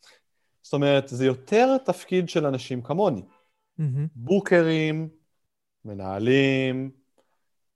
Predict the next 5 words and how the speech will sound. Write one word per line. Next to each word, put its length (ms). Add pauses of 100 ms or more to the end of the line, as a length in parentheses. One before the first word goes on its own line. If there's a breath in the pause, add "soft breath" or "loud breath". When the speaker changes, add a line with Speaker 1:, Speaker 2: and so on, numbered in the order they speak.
(120)
Speaker 1:
אמ, 60 (460)
בעצם 300
אנשי 320
תעשייה. 720 (680)
Speaker 2:
מהמם. 300